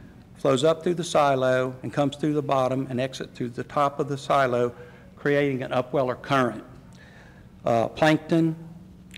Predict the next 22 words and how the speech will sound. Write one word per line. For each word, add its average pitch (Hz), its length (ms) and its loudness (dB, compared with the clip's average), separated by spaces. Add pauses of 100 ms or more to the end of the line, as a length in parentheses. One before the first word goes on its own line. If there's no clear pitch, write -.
(280)
feeds 156 300 2
the 165 80 -2
seed, 135 480 0
and 123 160 -4
the 117 40 -2
silos 139 640 0 (420)
cons-, - 260 -6 (420)
consistently 127 720 -2
with 113 220 -6
water 127 260 2
flow. 117 420 -10 (1500)
So 147 160 2
there's 151 200 2
some 143 160 -2
pros 185 400 4
and 135 160 -2
cons 165 420 0
to 135 100 -2
this 147 200 0
type 151 320 -2
of 120 120 -4 (120)
system, 175 580 -4